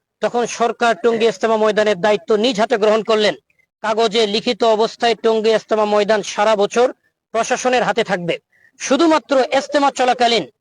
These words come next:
দুই পক্ষকেই দুই সপ্তাহের জন্য ওনারা ইজতেমা ময়দান খুলে দিবেন। সেই অব-, সেই প্রেক্ষাপটেই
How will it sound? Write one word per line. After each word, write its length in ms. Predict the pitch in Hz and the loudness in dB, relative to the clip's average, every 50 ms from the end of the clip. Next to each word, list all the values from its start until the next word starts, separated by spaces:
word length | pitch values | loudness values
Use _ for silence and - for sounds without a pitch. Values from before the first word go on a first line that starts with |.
| _ - - _ _ 170 | _ -20 -20 _ _ -6
দুই 200 | 165 247 302 294 | -2 -2 -2 -2
পক্ষকেই 640 | - 269 277 269 - - 294 - - 302 302 302 247 _ _ _ _ - | 0 -2 -2 -2 -2 -2 -4 -2 0 0 -2 -2 -2 _ _ _ _ -6
দুই 180 | 165 208 285 - | -2 0 0 0
সপ্তাহের 500 | - - 285 - - - 294 285 226 190 | 0 -2 -4 -4 -2 -2 -2 -2 0 0
জন্য 420 | 220 247 240 240 247 269 302 349 - - - - - - | 0 0 2 2 2 2 0 0 -4 -10 -20 -20 -6 -2
ওনারা 280 | 190 220 247 247 247 247 | 0 2 2 2 2 2
ইজতেমা 380 | - - - - - 233 233 | 0 -2 -4 -4 -4 -2 -2
ময়দান 300 | 233 226 220 214 202 226 | 0 0 0 -2 -2 -4
খুলে 240 | - - 262 262 254 | -4 -2 -2 -2 0
দিবেন। 220 | 202 190 170 151 - _ _ _ _ _ _ _ _ _ _ _ _ _ _ _ _ _ _ _ _ _ _ _ | 0 -2 -4 -4 -6 _ _ _ _ _ _ _ _ _ _ _ _ _ _ _ _ _ _ _ _ _ _ _
সেই 320 | - - 262 294 330 320 | -6 -2 0 2 2 2
অব-, 400 | 277 233 269 254 269 - - - | 2 2 2 2 0 -2 -4 -8
সেই 520 | - - - 254 285 302 302 302 294 277 - - _ _ - - - - | -8 -4 -2 0 2 2 2 0 0 -2 -6 -10 _ _ -20 -20 -8 -4
প্রেক্ষাপটেই 760 | - 262 254 - 294 302 277 285 233 277 254 202 131 - - | -4 -4 -2 -2 -2 -2 0 0 0 2 0 0 -2 -6 -14